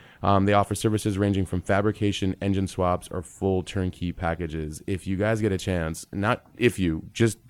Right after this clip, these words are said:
go to their Instagram right now, check out what they're doing. The cars are unreal.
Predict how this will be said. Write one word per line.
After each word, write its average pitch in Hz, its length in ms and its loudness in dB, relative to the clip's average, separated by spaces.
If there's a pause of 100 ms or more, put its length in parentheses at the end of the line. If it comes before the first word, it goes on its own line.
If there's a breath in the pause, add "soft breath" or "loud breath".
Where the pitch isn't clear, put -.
go 135 400 8
to - 160 4
their 104 180 6
Instagram 92 500 2
right 85 140 2
now, 92 300 4
check 113 320 0
out 120 120 -2
what 95 140 2
they're 90 140 0
doing. 90 400 2 (320 loud breath)
The - 100 -6
cars 104 380 2
are 98 120 0 (200)
unreal. 92 1080 2